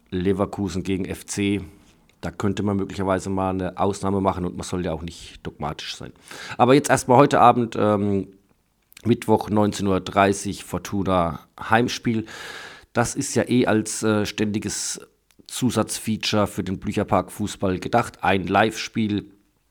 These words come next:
anzuteasern, das, ähm, zu dem dann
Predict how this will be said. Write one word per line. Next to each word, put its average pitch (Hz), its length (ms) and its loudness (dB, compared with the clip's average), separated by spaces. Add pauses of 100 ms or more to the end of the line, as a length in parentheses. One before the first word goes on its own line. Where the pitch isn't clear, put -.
(480)
anzuteasern, 101 960 0
das, - 400 0
ähm, 90 640 0 (1000)
zu - 100 -10
dem 101 160 2
dann 92 360 2